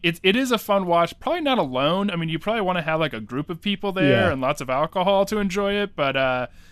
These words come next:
Speaker 1: yeah, it's awful. I th-, I'm trying to remember if it was on Mystery Science Theater three thousand, and that's the first time I watched it, or,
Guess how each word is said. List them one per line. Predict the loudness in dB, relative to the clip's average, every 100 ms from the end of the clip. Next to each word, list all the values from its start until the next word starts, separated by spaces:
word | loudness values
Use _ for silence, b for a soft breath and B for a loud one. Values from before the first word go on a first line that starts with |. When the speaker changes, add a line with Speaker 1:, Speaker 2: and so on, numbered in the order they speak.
| b -20 -12
Speaker 1:
yeah, | -2 2 2
it's | 0 -2
awful. | -2 0
I | -4
th-, | -6 -14 -16 -12 -8
I'm | -6
trying | -4 -2
to | 0
remember | 0 0
if | -2
it | -4
was | -4
on | -2 0 0
Mystery | -4 -6 -6
Science | -4 -4 -6
Theater | -6 -6 -6
three | -8
thousand, | -6 -2 0 -2 -4
and |
that's | -4 -4
the | -10
first | -10 -10 -8
time | -8
I | -6
watched | 0 0 0 -2
it, | -4 0
or, | 0 0 -4